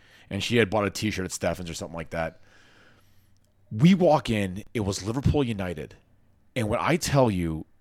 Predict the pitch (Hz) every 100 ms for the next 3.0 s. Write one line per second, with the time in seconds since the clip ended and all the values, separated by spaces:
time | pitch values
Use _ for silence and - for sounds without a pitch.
0 | _ 90 98 - - 113 131 - - 101
1 | 92 92 120 143 _ _ _ _ _ _
2 | _ - - - _ 101 110 98 -